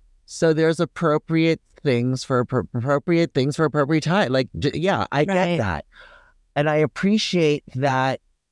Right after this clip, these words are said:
Speaker 1: I love that about you, is that you, what I'm actually hearing is that you are, have help in many facets. One in particular is career.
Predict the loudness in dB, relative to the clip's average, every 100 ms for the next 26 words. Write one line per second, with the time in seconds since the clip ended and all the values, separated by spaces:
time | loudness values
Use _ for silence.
0 | _ -2 0 2 0 0 0 -2 -2 -2
1 | -4 -2 -2 -2 -2 -2 0 0 0 0
2 | -2 -2 -2 -2 -4 -2 0 2 0 -2
3 | -2 0 2 2 4 2 0 _ -12 -12
4 | -12 _ -4 0 0 0 0 -2 -2 0
5 | 0 0 0 2 2 2 2 0 0 0
6 | 2 2 2 0 -4 -2 2 2 0 -2
7 | -10 _ _ -8 -4 -4 -4 -2 0 0
8 | -4 -10 -20 _ _ _ -2 0 2 0
9 | 0 -2 0 0 0 -2 -2 -6 -12 -4
10 | -2 -2 -2 -4 -2 -2 -2 0 0 0
11 | -4 -4 0 2 2 2 0 -4